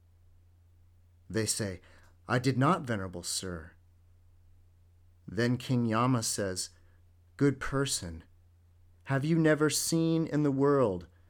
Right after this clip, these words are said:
a man or a woman at eighty, ninety, or a hundred years old, aged, as crooked as a roof bracket, doubled up,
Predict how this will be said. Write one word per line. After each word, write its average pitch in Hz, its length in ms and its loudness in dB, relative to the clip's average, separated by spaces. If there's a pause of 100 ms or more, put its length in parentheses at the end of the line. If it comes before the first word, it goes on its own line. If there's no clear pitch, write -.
(200)
a 95 60 -8
man 127 840 0
or 98 200 -6
a 92 80 -6
woman 123 560 0 (600)
at 131 220 -6
eighty, 135 480 -2 (460)
ninety, 123 640 0 (520)
or 110 100 0
a 98 80 0
hundred 139 460 -2
years 131 340 2
old, 123 400 0 (320)
aged, 147 560 0 (400)
as 120 220 -2
crooked 180 640 0
as 131 180 -2
a 120 60 2
roof 127 520 0
bracket, 101 460 -2 (560)
doubled 135 380 4
up, 135 260 0